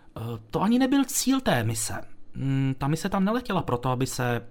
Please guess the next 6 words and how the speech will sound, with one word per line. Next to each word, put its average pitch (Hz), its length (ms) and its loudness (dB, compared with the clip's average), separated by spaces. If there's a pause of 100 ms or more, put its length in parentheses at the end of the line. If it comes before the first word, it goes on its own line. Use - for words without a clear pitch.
(140)
analyzovalo, 110 540 0
jak 107 200 -2
jsou 104 200 -8
planetky 107 460 -4
nebezpečné, - 600 -8
nebo, 113 200 -10